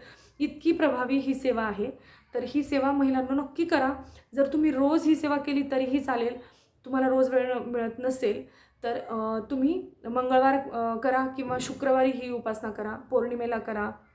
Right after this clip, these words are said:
म्हणजे अगदी तुम्ही कधीही करा, जर तुम्हाला वेळ नसेल, तुम्ही कुठल्याही वारी केली तरीही चालेल, सगळे वार देवाचेच असतात. पण शक्यतो मंगळवार, शुक्रवार तुम्ही ठरवून घ्या, आई भगवतीचा वार आहे, तर त्या दिवशीही तुम्ही कुंकुमार्चन सेवा करू शकता.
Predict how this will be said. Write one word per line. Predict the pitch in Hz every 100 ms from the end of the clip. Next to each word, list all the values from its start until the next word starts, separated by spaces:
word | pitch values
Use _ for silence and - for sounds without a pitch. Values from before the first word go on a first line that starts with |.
| _ _ _ _ _ _ 254
म्हणजे | 262 330 359 - _ _ _ - -
अगदी | 277 339
तुम्ही | 349 359 -
कधीही | 349 311 330
करा, | 349 220
जर | 208 254
तुम्हाला | 269 294
वेळ | 277 285
नसेल, | 277 277 262 262 269 285
तुम्ही | 277
कुठल्याही | 277 - 277 285 311
वारी | 294 262
केली | 254 247 233
तरीही | 233 240
चालेल, | 240 226 233
सगळे | 233 202 - 269
वार | 262
देवाचेच | 240 220 220 233
असतात. | 214 240 277 - - - 277
पण |
शक्यतो | 269 285 302 302
मंगळवार, | 277 262 262 262
शुक्रवार | - 262 233 226
तुम्ही | 254 254
ठरवून | 254 254 247 277
घ्या, | 262 262
आई | 233
भगवतीचा | 226 220 226 220 220
वार | 220 220
आहे, | 208 262 - - - - -
तर | 262 339
त्या | 277 269
दिवशीही | 269 269 311 330
तुम्ही | 294
कुंकुमार्चन | 269 240 233 214 220
सेवा | 220 208
करू | 208 208
शकता. | 202 202 196